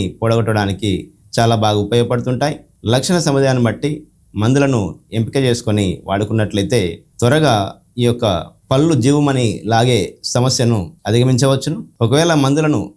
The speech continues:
ఎంపిక సరిగా చేసుకోలేనప్పుడు దగ్గరలో ఉన్న హోమియో డాక్టర్ సలహా మేరకు గనుక మందులను వాడుకున్నట్లయితే ఈ యొక్క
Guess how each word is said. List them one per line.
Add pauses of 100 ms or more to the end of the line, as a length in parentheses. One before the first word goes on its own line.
ఎంపిక
సరిగా (220)
చేసుకోలేనప్పుడు (460)
దగ్గరలో
ఉన్న (420)
హోమియో
డాక్టర్
సలహా
మేరకు
గనుక (560)
మందులను
వాడుకున్నట్లయితే (480)
ఈ
యొక్క